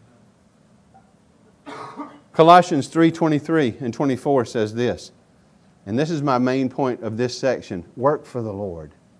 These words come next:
not yourself. If you're a Marine, you be the best Marine you can be and follow Christ. Don't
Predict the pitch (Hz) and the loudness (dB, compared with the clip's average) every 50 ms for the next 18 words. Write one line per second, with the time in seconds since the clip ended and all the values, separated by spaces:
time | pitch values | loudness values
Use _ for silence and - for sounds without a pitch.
0 | _ _ _ _ _ _ _ _ _ _ _ _ _ _ _ 107 107 92 101 104 | _ _ _ _ _ _ _ _ _ _ _ _ _ _ _ -12 -12 -12 -12 -16
1 | 95 - - 98 90 85 82 - _ _ _ _ _ _ _ _ _ _ _ _ | -16 -14 -14 -14 -14 -14 -16 -20 _ _ _ _ _ _ _ _ _ _ _ _
2 | _ _ _ _ _ _ _ _ _ _ _ _ _ _ _ _ _ _ _ _ | _ _ _ _ _ _ _ _ _ _ _ _ _ _ _ _ _ _ _ _
3 | - 90 131 139 139 135 131 123 120 127 139 143 143 143 139 123 - _ 117 113 | -8 -4 -2 0 0 0 0 -2 -2 -2 -2 -2 -2 -2 -4 -6 -10 _ -12 -10
4 | 113 120 107 98 92 98 117 123 120 - - 117 107 110 117 113 110 107 110 104 | -8 -6 -6 -6 -4 -2 -2 -2 -2 -4 -8 -8 -8 -6 -6 -6 -6 -6 -8 -8
5 | - 110 98 98 95 107 107 101 92 - - _ _ _ _ _ _ - 98 101 | -8 -8 -8 -6 -6 -6 -6 -6 -6 -10 -14 _ _ _ _ _ _ -14 -12 -12
6 | 92 - - 104 95 92 85 85 - - 107 90 82 78 71 - - - _ _ | -10 -6 -6 -6 -4 -6 -6 -10 -10 -10 -10 -10 -10 -12 -16 -20 -20 -20 _ _
7 | _ _ _ _ _ _ _ _ _ _ _ _ _ _ _ _ _ _ _ _ | _ _ _ _ _ _ _ _ _ _ _ _ _ _ _ _ _ _ _ _
8 | _ _ _ _ _ _ _ _ _ _ _ 95 90 98 113 113 110 | _ _ _ _ _ _ _ _ _ _ _ -10 -6 -4 -4 -4 -6